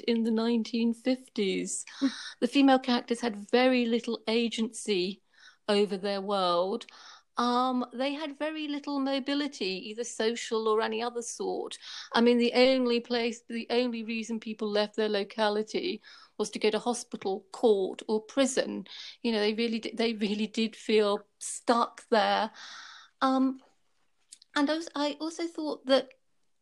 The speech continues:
Speaker 1: the two characters seemed to fall into those very sort of easy stereotypes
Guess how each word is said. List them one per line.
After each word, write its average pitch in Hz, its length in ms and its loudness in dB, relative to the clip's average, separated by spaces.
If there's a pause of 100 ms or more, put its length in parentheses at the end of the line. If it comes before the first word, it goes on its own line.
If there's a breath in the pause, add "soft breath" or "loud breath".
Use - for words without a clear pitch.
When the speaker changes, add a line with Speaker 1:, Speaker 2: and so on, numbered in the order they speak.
(320)
Speaker 1:
the 262 360 0
two 285 300 -2
characters 262 500 -2
seemed 226 280 -10
to 254 60 -2
fall 233 640 0
into 214 240 -6
those 220 180 -2
very 233 180 0
sort 226 160 -6
of 220 120 -6 (520)
easy 240 440 2
stereotypes 214 1200 0